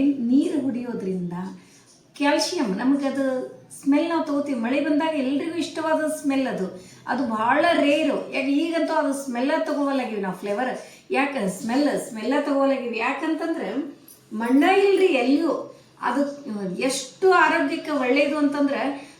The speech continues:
ಫಸ್ಟ್ ಮಳೆ ಬಂದಾಗಿರ್ತದೆ. ನಾವು ಮನೆ ಒಳಗೆ ಎಲ್ಲ ಬ್ಯಾಗ್ಲು ಕಿಟಕಿ ಹಾಕೊಂಡು ಕೂತ್ಕೊಂಡು ಬಿಟ್ಟಿರ್ತೀವಿ.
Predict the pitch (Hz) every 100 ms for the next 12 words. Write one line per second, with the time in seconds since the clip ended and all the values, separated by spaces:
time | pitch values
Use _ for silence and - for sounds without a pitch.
0 | - 185 277 - - 359 320 302 285 294
1 | 285 285 285 269 247 254 240 269 302 294
2 | 294 311 294 277 285 240 240 262 269 254
3 | 240 247 254 277 294 269 - 277 285 269
4 | 269 277 277 262 226 254 247 240 247 -
5 | -